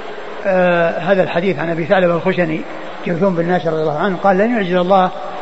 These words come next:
هذه الأمة من نصف يوم"، ونصف اليوم هو خمسمائة سنة، خمسمائة سنة، "وإن يوما عند ربك كألف سنة مما تعدون"، فنصفها خمسمائة،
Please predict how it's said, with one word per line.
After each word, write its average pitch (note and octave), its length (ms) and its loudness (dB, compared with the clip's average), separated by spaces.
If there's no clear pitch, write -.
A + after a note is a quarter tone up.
هذه F#3 280 0
الأمة G#3 260 0
من G3+ 160 -2
نصف G3+ 180 -6
يوم"، G3+ 240 4
ونصف F3+ 360 -2
اليوم F#3+ 340 2
هو G3 280 4
خمسمائة G3 500 0
سنة، F3+ 340 -2
خمسمائة F#3 460 -2
سنة، E3+ 220 0
"وإن F3 200 -2
يوما F3+ 280 4
عند F3 120 0
ربك F#3 280 2
كألف E3+ 500 0
سنة F3+ 220 2
مما F#3 320 0
تعدون"، E3+ 480 2
فنصفها A3+ 420 4
خمسمائة، F3 440 0